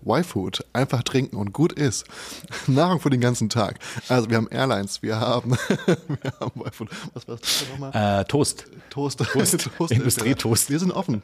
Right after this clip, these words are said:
Speaker 1: wir sind offen. Ihr könnt auch Toro und mich gemeinsam buchen, ist gar kein
Speaker 2: Und
Speaker 1: Problem.
Speaker 2: Mayo.
Speaker 1: Mayo, oh, super.
Speaker 2: Stell dir mal vor, wa-, was würdest du sagen, wenn die auf dich zukommen würden, würden sagen, hey,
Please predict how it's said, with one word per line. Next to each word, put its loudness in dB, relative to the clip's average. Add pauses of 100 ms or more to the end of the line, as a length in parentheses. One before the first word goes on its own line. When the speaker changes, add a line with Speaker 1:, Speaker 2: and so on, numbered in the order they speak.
Speaker 1:
wir -2
sind 0
offen. -2
Ihr -6
könnt 2
auch 2
Toro 2
und 2
mich 2
gemeinsam 6
buchen, 2
ist -4
gar 2
kein 0
Speaker 2:
Und 4
Speaker 1:
Problem. 4
Speaker 2:
Mayo. 4 (380)
Speaker 1:
Mayo, 4
oh, 2 (380)
super. -4
Speaker 2:
Stell 2
dir 2
mal 2
vor, 2
wa-, 2
was -2
würdest 0
du -4
sagen, 4
wenn 6
die 4
auf 2
dich -4
zukommen 0
würden, 4
würden 2
sagen, 4
hey, 4